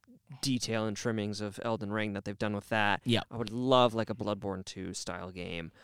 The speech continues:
Speaker 1: Um, or I'll take Elden Ring two. That's fine, too.
Speaker 2: All right.
Speaker 1: <laughs>
Speaker 2: I'm gonna do something a little different, 'cause usually we get surprised by the final boss, right? We're like, "Oh, the final boss!" And, uh,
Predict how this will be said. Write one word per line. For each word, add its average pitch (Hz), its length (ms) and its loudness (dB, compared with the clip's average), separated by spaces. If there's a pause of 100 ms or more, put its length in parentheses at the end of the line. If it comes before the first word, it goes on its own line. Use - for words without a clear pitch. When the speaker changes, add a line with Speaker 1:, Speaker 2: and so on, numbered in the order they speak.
(180)
Speaker 1:
Um, 87 540 -4 (720)
or 180 240 -2
I'll 156 100 4
take 113 240 -10
Elden 95 200 -10
Ring 98 120 -10
two. 117 220 -10
That's - 160 -10
fine, 98 160 -10
too. - 140 -12 (420)
Speaker 2:
All 170 140 10
right. - 180 8
Speaker 1:
<laughs> - 60 10
Speaker 2:
I'm 214 60 10
gonna 156 180 8
do 160 80 10
something 151 200 6
a 139 40 6
little 123 160 8
different, 107 320 2 (600)
'cause - 120 -8
usually 113 500 2 (300)
we 107 160 0
get 101 160 0 (380)
surprised 160 760 10
by 117 160 8
the 101 60 0
final 104 260 4
boss, 95 280 0
right? 120 120 6
We're 98 80 2
like, 110 160 4 (160)
"Oh, 466 340 12
the 359 60 12
final 453 160 12
boss!" 440 380 12
And, 403 120 10
uh, 381 300 8